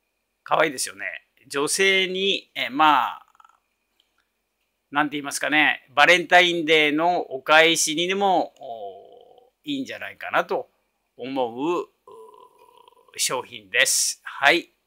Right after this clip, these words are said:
えー、開けていきたいと思います。後ろですね。こんな風に取り付けます。はい。で、開けます。内容物見ていきたいと思いま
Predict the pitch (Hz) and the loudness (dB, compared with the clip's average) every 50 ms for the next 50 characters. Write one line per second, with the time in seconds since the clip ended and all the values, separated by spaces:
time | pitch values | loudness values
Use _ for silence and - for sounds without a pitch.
0 | _ _ _ _ _ - 127 107 101 104 - - 120 131 127 113 - - 110 107 | _ _ _ _ _ -10 -8 -6 -6 -6 -6 -8 -6 -6 -8 -8 -8 -8 -8 -8
1 | 107 _ 165 190 180 160 143 131 120 104 98 90 92 80 85 80 73 76 78 76 | -6 _ -4 -4 -2 -4 -4 -6 -6 -6 -8 -8 -8 -8 -8 -10 -10 -12 -12 -14
2 | 71 73 67 73 - - - - - - - _ - - - - _ _ _ - | -14 -16 -16 -12 -10 -10 -8 -8 -10 -12 -14 _ -20 -20 -20 -20 _ _ _ 2
3 | - - 131 131 - 156 160 165 - - - - 143 131 127 - - 151 160 180 | 2 2 2 -2 -4 -4 -4 -4 -4 -4 -6 -4 -4 -4 -6 -4 -8 -8 -6 -6
4 | 196 208 208 196 156 - 117 101 - 113 - - - - 85 78 - _ _ 104 | -6 -6 -6 -6 -6 -8 -10 -14 -14 -12 -12 -12 -12 -12 -14 -16 -16 _ _ _
5 | 107 110 123 - - - - - - - - - - _ _ _ _ _ _ _ | -10 -8 -8 -6 -4 -6 -4 -6 -6 -8 -10 -14 -18 _ _ _ _ _ _ _
6 | _ _ _ _ _ _ _ _ _ _ _ _ _ _ _ _ _ _ _ _ | _ _ _ _ _ _ _ _ _ _ _ _ _ _ _ _ _ _ _ _
7 | _ _ _ _ _ _ _ _ _ _ _ _ _ - - - - 127 127 - | _ _ _ _ _ _ _ _ _ _ _ _ _ -16 -14 -4 -2 -2 -2 -2
8 | - - - _ _ _ _ 95 - - - - - - - _ - - - - | -8 -14 -20 _ _ _ _ -6 -4 -4 -4 -6 -14 -20 -20 _ -16 -16 -16 -16
9 | - - - - - - - - - - - - - - - - - - - - | -18 -18 -16 -12 -8 -4 -4 -4 -4 -4 -6 -8 -8 -10 -12 -14 -14 -10 -4 -2
10 | - - - - - _ _ - - _ 151 170 180 180 180 175 156 156 - 160 | -2 -2 -2 -6 -14 _ _ -20 -12 _ 2 2 4 4 2 2 0 -4 -4 -2
11 | 180 185 170 - 151 135 131 127 120 113 - - 98 98 98 - 139 156 175 170 | -2 -2 -2 -4 -6 -4 -4 -4 -4 -6 -8 -8 -8 -8 -8 -6 -4 -4 -4 -4
12 | 147 113 | -6 -10